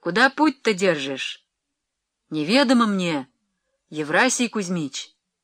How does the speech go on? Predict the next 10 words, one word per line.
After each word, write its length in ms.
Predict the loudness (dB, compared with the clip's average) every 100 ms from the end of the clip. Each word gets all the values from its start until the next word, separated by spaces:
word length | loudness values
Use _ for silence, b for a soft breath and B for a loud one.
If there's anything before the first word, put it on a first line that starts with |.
| _ _ _ _ _ _ _
Сыны 380 | -4 4 6 6
посадницы 760 | 4 4 2 4 2 2 0
лодью 380 | 4 4 2 -2
в 40 |
дорогу 380 | 2 2 2 2
обрежали, 680 | 0 0 -2 -2 -2 -4 -12 _ _ _ _
им 220 | 2 4 4
и 40 |
путь 280 | 4 2 2
указывать. 680 | 0 0 0 -8 -12 -18